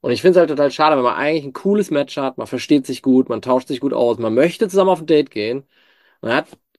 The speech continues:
die eine Person sagt aber, "Ich will meine Nummer nicht rausgeben", die andere Person sagt aber, "Ja, aber ich hätte gern ein bisschen Commitment vor einem Date oder ich würd gern wenigstens einmal kurz mit dir quatschen oder ich find's einfacher, vielleicht auch telefonisch ein Date auszumachen" oder was auch immer. Und dann kann man sich nicht einigen, dann sagt man, "Ja, ist sowieso der Falsche."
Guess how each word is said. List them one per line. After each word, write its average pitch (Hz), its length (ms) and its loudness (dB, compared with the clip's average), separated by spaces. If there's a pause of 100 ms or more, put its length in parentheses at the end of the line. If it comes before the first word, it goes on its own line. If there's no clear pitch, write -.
(100)
die 127 120 0
eine 165 240 2
Person 196 340 2
sagt 190 200 -2
aber, 175 180 0
"Ich - 60 -4
will 143 80 2
meine 131 160 2
Nummer 123 160 -4
nicht 175 140 -6
rausgeben", 202 300 -2
die 156 60 -2
andere 143 200 -2
Person 143 240 -4
sagt 143 180 -8
aber, 131 200 0
"Ja, 135 120 2
aber 127 280 0 (280)
ich 135 200 -10
hätte 143 180 0
gern 131 180 2
ein - 20 0
bisschen 131 220 -4
Commitment 131 540 -2
vor 113 140 -6
einem 110 180 -6
Date 120 180 2
oder 117 100 0
ich 101 100 -4
würd 139 120 -4
gern 127 160 -2
wenigstens 131 220 -2
einmal 127 220 0
kurz 135 160 -2
mit 117 100 -4
dir 107 60 -2
quatschen 143 340 -4
oder 107 120 -2
ich 101 100 -8
find's 131 260 0
einfacher, 151 500 2
vielleicht 139 280 2
auch 131 100 0
telefonisch 151 520 0
ein 156 60 -10
Date 151 140 2
auszumachen" 135 420 -4
oder 135 100 -6
was - 180 0
auch 294 100 6
immer. 277 320 0 (1400)
Und 160 120 0
dann 180 120 4
kann 185 120 0
man 170 120 4
sich 143 100 -4
nicht 131 160 -4
einigen, 175 340 2
dann 139 100 -2
sagt 135 140 -6
man, 120 100 -4
"Ja, 101 120 -8
ist - 160 -16
sowieso 107 300 0
der 90 120 0
Falsche." - 400 -10